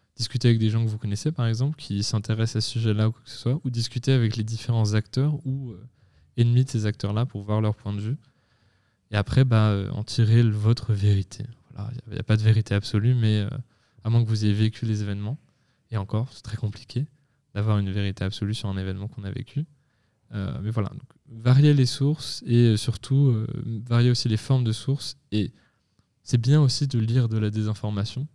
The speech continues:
parce que ça permet de savoir ce que pourrait être la vraie information et surtout, euh, bah, de... sachez qu'il y a toujours un objectif derrière la désinformation. Donc, euh, c'est intéressant de savoir pourquoi.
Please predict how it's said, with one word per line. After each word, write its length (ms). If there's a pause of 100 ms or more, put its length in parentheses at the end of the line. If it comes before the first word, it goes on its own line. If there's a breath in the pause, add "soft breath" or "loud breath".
(140)
parce 140
que 80
ça 120
permet 220
de 60
savoir 500
ce 80
que 80
pourrait 340
être 100
la 100
vraie 160
information 560
et 60
surtout, 460 (880 soft breath)
euh, 320
bah, 140
de... 420 (460)
sachez 300
qu'il 80
y 20
a 40
toujours 340
un 80
objectif 440
derrière 300
la 100
désinformation. 640 (1040)
Donc, 220
euh, 180
c'est 140
intéressant 520
de 60
savoir 440
pourquoi. 480